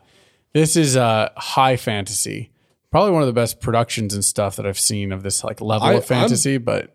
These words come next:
Speaker 1: or
Speaker 2: I'm very
Speaker 1: magic
Speaker 2: intrigued
Speaker 1: and
Speaker 2: by it. I just, yeah, I'm, I think it's 'cause I'm not so heavily invested in The Witcher as, like, a whole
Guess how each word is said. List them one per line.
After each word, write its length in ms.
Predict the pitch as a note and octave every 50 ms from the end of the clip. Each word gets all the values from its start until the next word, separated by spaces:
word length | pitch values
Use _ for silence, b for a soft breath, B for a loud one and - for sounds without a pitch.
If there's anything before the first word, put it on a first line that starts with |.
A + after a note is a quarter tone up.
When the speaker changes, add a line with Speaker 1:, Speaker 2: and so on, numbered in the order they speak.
| _ _ -
Speaker 1:
or 60 | G#3
Speaker 2:
I'm 160 | C4 D4+ C4+
very 160 | F3 D#3+ F#3 A3
Speaker 1:
magic 360 | A#3 G#3 G3+ D#3 B2 A2 A2
Speaker 2:
intrigued 220 | A2 C3 C3+ D3+ D#3 -
Speaker 1:
and 60 | G#2
Speaker 2:
by 200 | - A2+ G#2+ G#2 G2
it. 160 | G2 F#2+ - -
I 160 | A2 A2+ A#2
just, 340 | A#2 A#2 A2 - - - - -
yeah, 260 | A2+ A#2+ B2 A2 F#2+ G2
I'm, 200 | A2+ A#2+ A#2+ - _ _ _ _ _ _ _ _ _ _ _ _ _ _ _ _ _ -
I 80 | - F3+
think 140 | A3+ B3+ B3+
it's 100 | B3 -
'cause 160 | - G#3 F#3+
I'm 140 | G3 F3+ D#3
not 240 | C#3 C#3 D#3 - -
so 160 | - D#3 C#3
heavily 340 | - C#3 C3+ C#3 C3+ C3 C3
invested 460 | B2+ A#2 A2 A2 A2+ - - A2+ G#2+
in 260 | F2 E2 G#2+ A2 A2+ A2
The 60 | G#2+
Witcher 420 | G2+ G#2 G#2+ G2+ - - A2 G#2+ F2+
as, 240 | G2 G#2 G2+ - -
like, 180 | G2+ G#2 -
a 80 | G2+ G2
whole 480 | - - G2+ G2 F2+ F#2 F#2 F#2 F2